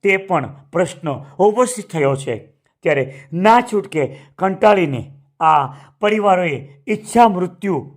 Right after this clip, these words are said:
જાહેર કરવાની તૈયારીમાં હોય તેવી પરમિશન માંગી છે. ત્યારે હવે જોવાનું એ છે કે તંત્ર દ્વારા કેવી કાર્યવાહી કરવામાં આવશે.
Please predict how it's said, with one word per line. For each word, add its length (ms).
જાહેર 260
કરવાની 520
તૈયારીમાં 580
હોય 240
તેવી 320
પરમિશન 600
માંગી 320
છે. 180
ત્યારે 220
હવે 300
જોવાનું 640
એ 220
છે 220
કે 140
તંત્ર 420
દ્વારા 380
કેવી 380
કાર્યવાહી 480
કરવામાં 320
આવશે. 280